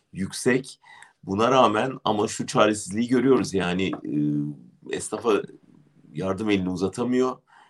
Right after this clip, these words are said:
ve insanlar isyan noktasında. Dolayısıyla, e, çaresiz kaldılar ve açmaya karar verdiler. Bunun, e, virüsün yaygınlaşmasına çok ciddi etkisi olacağı kesin. Bunu göreceğiz yakında.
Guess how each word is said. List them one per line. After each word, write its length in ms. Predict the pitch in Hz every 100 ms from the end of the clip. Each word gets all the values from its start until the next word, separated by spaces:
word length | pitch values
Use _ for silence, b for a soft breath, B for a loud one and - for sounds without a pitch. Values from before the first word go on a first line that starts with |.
| b -
ve 80 | 101
insanlar 420 | 101 107 104 98
isyan 360 | 92 104 110
noktasında. 800 | 110 107 117 113 113 110 123 127 - -
Dolayısıyla, 760 | 98 98 98 104 101 113 - - -
e, 60 | 87 73 67 62 65 151 - b b
çaresiz 480 | - 110 107 - 151
kaldılar 540 | - 98 87 90 120 127
ve 120 | 120
açmaya 540 | - - 127 127 127 - -
karar 360 | 107 92 90
verdiler. 500 | 90 87 87 85 - b b b b -
Bunun, 400 | 110 131 131 - _
e, 80 | 82 80 73 69 65 64 65 65 - 50 - - - - -
virüsün 540 | - 85 98 110 120
yaygınlaşmasına 1080 | 104 98 92 101 101 - 101 - 101 104 - - - - _
çok 260 | - 101 -
ciddi 360 | 101 - 101
etkisi 320 | 95 - - 98
olacağı 380 | 92 101 101
kesin. 480 | 101 104 - 113 123 _ _
Bunu 240 | 92 101
göreceğiz 460 | 95 87 95 90 87
yakında. 580 | 87 - 87 101 123